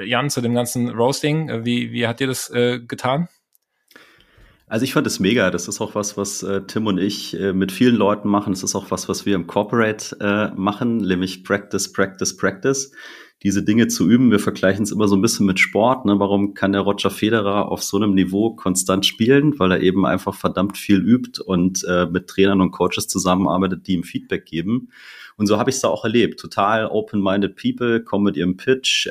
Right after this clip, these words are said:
Speaker 2: ähm, sind offen für Feedback, äh, sind konstruktiv mit uns und haben eigentlich so während dieser Feedback-Runde schon angefangen, ihren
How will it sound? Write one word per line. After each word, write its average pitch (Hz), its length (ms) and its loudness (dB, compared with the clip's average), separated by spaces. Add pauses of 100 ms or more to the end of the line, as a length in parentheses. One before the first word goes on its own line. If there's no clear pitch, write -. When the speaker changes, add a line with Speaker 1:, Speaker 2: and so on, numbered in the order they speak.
Speaker 2:
ähm, 92 560 2
sind 98 220 0
offen 107 400 2
für - 160 -2
Feedback, 113 800 0
äh, 92 220 0
sind 101 180 4
konstruktiv 101 720 -2
mit 117 100 2
uns 104 320 0
und 92 100 -2
haben 92 280 0
eigentlich 92 320 0
so 87 160 -2
während 98 200 2
dieser 95 200 -2
Feedback-Runde 98 600 -4
schon 90 220 -6
angefangen, 90 460 -8
ihren 87 320 -8